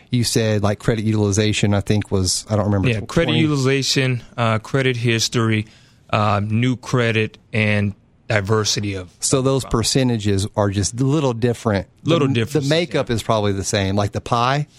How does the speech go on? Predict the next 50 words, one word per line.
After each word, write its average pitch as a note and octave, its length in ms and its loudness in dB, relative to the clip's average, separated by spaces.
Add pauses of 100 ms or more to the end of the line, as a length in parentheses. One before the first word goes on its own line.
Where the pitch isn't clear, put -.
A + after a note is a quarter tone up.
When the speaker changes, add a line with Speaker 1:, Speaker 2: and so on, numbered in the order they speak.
(140)
Speaker 2:
Yeah. A2+ 280 0
Speaker 1:
But B2 160 0
there's A#2 180 0
just A#2 400 -4
different A2+ 320 -2
slivers A2 480 0
of B2+ 240 0
the G#2 80 -6
pie. F2+ 360 0 (160)
That A2+ 160 0
makes A2+ 180 -2
a G#2 60 0
lot E2+ 180 0
of - 60 -6
sense. - 380 -6 (340)
Um, A#2 180 0
and B2+ 160 2
that's C#3+ 220 0
something B2+ 320 0
that G#2+ 160 0
I G#2+ 120 2
knew, C3 320 2
but C3 140 -4
I G#2+ 60 0
never A#2+ 260 2
really A2+ 240 2
thought A2+ 320 0
it A2+ 140 0
all G#2 140 2
the A2 60 2
way G#2 180 2
through A2 260 0
like C#3 180 0
that, E3+ 300 -2 (280)
because C3+ 360 0
some D#3+ 160 0
people C#3+ 280 -2
say, A#2+ 200 2
"Well, A#2+ 260 0 (200)
hey, E3+ 180 2
my D#3 160 0
trans-, D3 420 0 (240)
you D3+ 80 2
know, C3 120 2
my B2+ 180 0
Equifax D3 520 -2
score B2 280 0
or A2 80 2
whatever A2 500 0
is A2 220 0